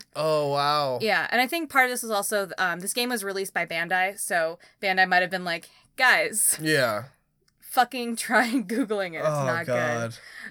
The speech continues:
Speaker 2: Um, so yeah, Bandai published this, um, eventually after it was renamed Little Nightmares, and they were like, "Oh, that's a Googleable name. Good job."
Speaker 1: Little Nightmares is a great name.
Speaker 2: And it's super creepy and works
Speaker 1: Yeah.
Speaker 2: very well in world with this.
Speaker 1: No, I, I like, I mean,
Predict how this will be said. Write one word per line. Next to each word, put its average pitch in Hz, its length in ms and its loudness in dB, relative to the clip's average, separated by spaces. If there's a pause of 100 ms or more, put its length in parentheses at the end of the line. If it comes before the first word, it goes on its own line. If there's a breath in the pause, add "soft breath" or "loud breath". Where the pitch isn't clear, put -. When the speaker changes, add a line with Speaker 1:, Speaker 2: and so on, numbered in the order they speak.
(120)
Speaker 2:
Um, 190 280 0
so 208 120 -4
yeah, 190 140 0
Bandai 208 460 0
published 190 400 -4
this, 175 440 -4
um, 165 360 -4 (520 soft breath)
eventually 190 360 0
after 175 200 0
it 160 80 -8
was - 280 -8
renamed 180 320 -8
Little 170 200 -8
Nightmares, 175 420 -2
and 180 100 -10
they 170 60 -4
were 170 60 -2
like, 170 240 -2 (100)
"Oh, 370 160 6
that's 339 240 6
a 370 60 0
Googleable 190 640 0
name. 214 340 0
Good 269 180 0
job." 175 300 0
Speaker 1:
Little 247 140 0
Nightmares 226 420 2
is 202 80 -4
a 180 80 2
great 147 520 -4
name. 135 460 -2 (160)
Speaker 2:
And 254 120 0
it's - 100 -2
super 302 300 0
creepy 247 420 -6
and 208 220 -6
works 190 240 0
Speaker 1:
Yeah. 214 80 4
Speaker 2:
very 240 200 4
well 190 280 4
in 185 140 -2
world 165 240 -6
with 214 120 -10
this. 294 220 -8
Speaker 1:
No, 170 120 0
I, 180 180 2
I 180 100 -4
like, 202 260 0
I 190 60 0
mean, 185 320 -4